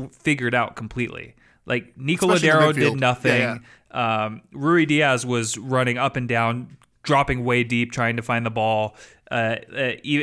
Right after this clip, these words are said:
Speaker 1: you know, Jordan Morris comes on for Rui Diaz. I would have loved to be able to see them playing together.
Speaker 2: Yeah.
Speaker 1: But there were a couple times where you're just like, "What is going on?" Like, L A Galaxy just dominating possession.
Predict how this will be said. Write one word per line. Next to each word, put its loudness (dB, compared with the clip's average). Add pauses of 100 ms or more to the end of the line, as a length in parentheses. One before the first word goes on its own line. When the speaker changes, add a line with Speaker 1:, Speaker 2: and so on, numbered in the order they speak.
Speaker 1:
you 0
know, -2
Jordan -2
Morris 0
comes 0
on 0
for 0
Rui 0
Diaz. 0
I -2
would -2
have -2
loved -2
to -10
be -2
able -4
to -6
see -6
them -6 (340)
playing 0
together. -4 (260)
Speaker 2:
Yeah. -10 (100)
Speaker 1:
But 0
there 2
were 4
a 0
couple 0
times 0
where 0 (180)
you're -4
just -10
like, -2
"What -4
is -6
going 0
on?" 0
Like, -2
L 0
A 2
Galaxy -2
just -8
dominating -4
possession. -6